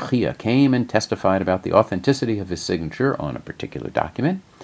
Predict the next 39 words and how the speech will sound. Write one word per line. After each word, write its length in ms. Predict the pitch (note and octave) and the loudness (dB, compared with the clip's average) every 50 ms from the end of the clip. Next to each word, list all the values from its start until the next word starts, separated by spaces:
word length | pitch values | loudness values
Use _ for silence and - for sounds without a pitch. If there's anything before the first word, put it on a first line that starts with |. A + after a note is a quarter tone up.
| - - - - - - - _ | -20 -20 -20 -20 -20 -20 -6 _
and 500 | G3 A3 A#3+ A3+ D3+ G2+ F#2+ G2 G#2+ G#2+ | 8 10 10 12 10 10 6 6 4 4
about 280 | - - F#2 F#2 F#2 | 4 6 4 4 4
the 100 | - F2 | 6 6
authenticity 680 | F2+ F2 E2+ - E2+ E2+ - G2 F#2 - F2+ E2+ F#2 - | 6 6 6 4 -2 -2 -2 -4 -4 -4 -4 -4 -4 -6
of 120 | - F#2 | -6 -6
the 80 | F#2 F2 | -6 -6
signature 520 | - - G2 F#2 F2+ D#2 D#2+ - F2+ - - | -4 -4 -4 -4 -4 -4 -4 -6 -6 -6 -6
of 140 | - F#2 - | -10 -8 -6
the 120 | - - - - | -8 -8 -6 2
other 280 | - A#2 C#3+ F#3 E3+ G#2+ | 4 6 6 6 4 4
witness 420 | E2+ E2 - - - - - - - _ - | 2 0 -2 -2 -6 -10 -10 -14 -16 _ -6
who 100 | E2 D#2 | -6 -4
signed 340 | - - C#2+ C2 C2+ C#2 - | -2 -4 -4 -4 -4 -6 -8
with 120 | C#2 - | -8 -8
him, 260 | - B1+ D#2 A#2+ D3+ - - - _ - | -8 -6 -6 -6 -8 -10 -14 -16 _ 2
namely 320 | C#3+ C3+ G#2+ F2 E2 E2 | 4 4 4 4 0 0
Rav 300 | D2 D#2 D#2+ D#2 D2+ - - _ - - | 2 4 4 4 2 0 -6 _ -6 -2
Hanan 320 | - D2+ C2+ D2+ D#2 D#2 D2+ | -2 0 0 0 0 0 2
Bar 300 | B1+ C2 C2 C#2 D#2 F2+ | 2 2 2 4 6 6
Abba, 360 | B2 - - C#2+ D2 A2 C#3 - _ _ _ _ _ _ - - - - - - - - - - - | 6 6 6 2 0 -2 -2 -8 _ _ _ _ _ _ -20 -20 -20 -20 -18 -18 -18 -18 -20 -20 -6
and 440 | - A3 A3 A3+ A3+ A3+ A3+ G#3+ F#3 | 2 4 6 8 8 8 8 6 4
since 360 | - - E3 E3 E3+ D#3+ - | 4 4 6 6 6 6 4
Rav 280 | C#3 C3 B2+ C3 C3 - | 4 6 6 6 4 2
Hanan 320 | - A#2 A2 G#2+ A2 A2 | 2 2 4 2 2 4
Bar 260 | G2 G#2 G2 G2 - - | 6 6 6 6 6 4
Abba 240 | D#2+ F2+ F2+ F#2 | 2 4 2 0
came 260 | F#2 - G2 F2+ F2+ F2 | -2 -2 -4 -2 -2 -2
and 100 | D#2 D#2 | -2 -2
testified 440 | F2+ E2+ - - - - E2+ E2 | -2 -4 -4 -4 0 0 0 2
about 200 | D#2+ - D#2 D#2 | 2 0 -2 -2
the 100 | D#2 E2 | 0 -2
authenticity 680 | E2 D#2+ - - D#2+ D#2+ - E2 D#2 - E2+ F2 F2 - | -2 -2 -2 -6 -8 -6 -8 -8 -8 -6 -6 -6 -6 -6
of 180 | - - - - _ _ - | -8 -12 -12 -14 _ _ -2
his 320 | - D3 E3+ F3+ D#3+ - - | 2 4 4 4 2 -2 -10
signature 640 | - - - F#2 D#2 D2 C#2 - - - D2+ D2 - - - - _ | -10 -2 -2 -2 0 -2 -4 -4 -2 -2 -2 -2 -4 -8 -16 -6 _
and 240 | A2 G2 E2 D#2 D#2 | 0 0 0 0 -2
about 260 | D2 D#2+ C#2+ D#2 - | -4 -4 -6 -6 -4
the 120 | - C2+ | -4 -2
authenticity 680 | C2 C#2 - - C2+ C#2+ - D2+ - - D#2+ D#2 - | -2 -2 -4 -6 -8 -8 -10 -12 -10 -6 -6 -6 -6